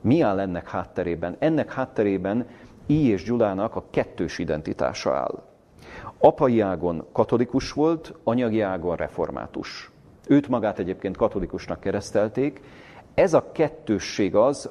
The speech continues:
ami, ami gyakorlatilag nagyon komoly vívódásokat ébreszt I és lelkében, vagy a lírai én lelkében, ugye így is lehet mondani, hogy egyáltalán mit is kezdjünk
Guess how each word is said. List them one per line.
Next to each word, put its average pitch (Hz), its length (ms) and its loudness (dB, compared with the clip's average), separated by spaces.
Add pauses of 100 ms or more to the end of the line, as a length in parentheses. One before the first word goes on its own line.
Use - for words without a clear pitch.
ami, 104 500 0
ami 104 260 -2
gyakorlatilag 104 680 0
nagyon 117 420 2
komoly 98 300 -2
vívódásokat 87 840 -2
ébreszt 104 460 0
I 107 200 0
és 92 200 0
lelkében, 113 580 2
vagy 98 180 2
a 92 40 2
lírai 101 560 0
én 82 340 -4 (160)
lelkében, 107 580 0
ugye 90 180 -4
így 92 180 -2
is - 160 -10
lehet 87 280 -4
mondani, 110 420 0 (580)
hogy 113 160 4
egyáltalán 117 460 2
mit 135 240 0
is - 180 -2
kezdjünk 90 720 -2